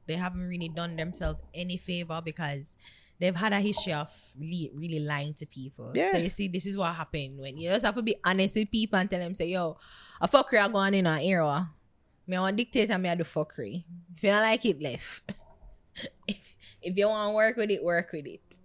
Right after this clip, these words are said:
Speaker 1: Like, just be honest to the people then. Like, just be honest. They don't like it. They say that they like honesty,
Speaker 2: I could have sworn
Speaker 1: but
Speaker 2: it
Speaker 1: they
Speaker 2: was you
Speaker 1: don't.
Speaker 2: that say, "Yo,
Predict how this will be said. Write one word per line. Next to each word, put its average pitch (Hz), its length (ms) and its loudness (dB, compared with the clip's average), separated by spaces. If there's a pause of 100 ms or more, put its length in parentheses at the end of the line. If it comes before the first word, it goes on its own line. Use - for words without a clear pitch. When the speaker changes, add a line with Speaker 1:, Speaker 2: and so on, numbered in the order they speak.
Speaker 1:
Like, 208 240 -8
just 262 200 -2
be 240 140 2
honest 220 320 -6
to 202 60 -4
the 202 80 -6
people 180 380 -10
then. 143 200 -16 (380)
Like, 277 160 -16
just 330 200 -16
be 330 80 -14
honest. 285 400 -18 (840)
They 175 120 2
don't 202 160 6
like 220 320 6
it. 254 180 6 (340)
They 170 180 2
say 269 280 4
that 311 140 0
they 214 80 6
like 190 200 4
honesty, 175 400 -4
Speaker 2:
I 175 40 0
could 131 100 4
have 135 140 2
sworn 151 200 2
Speaker 1:
but 123 80 6
Speaker 2:
it - 40 6
Speaker 1:
they - 40 8
Speaker 2:
was 135 120 6
you 160 80 8
Speaker 1:
don't. 123 100 4
Speaker 2:
that 117 200 4
say, 117 120 -2
"Yo, 104 280 0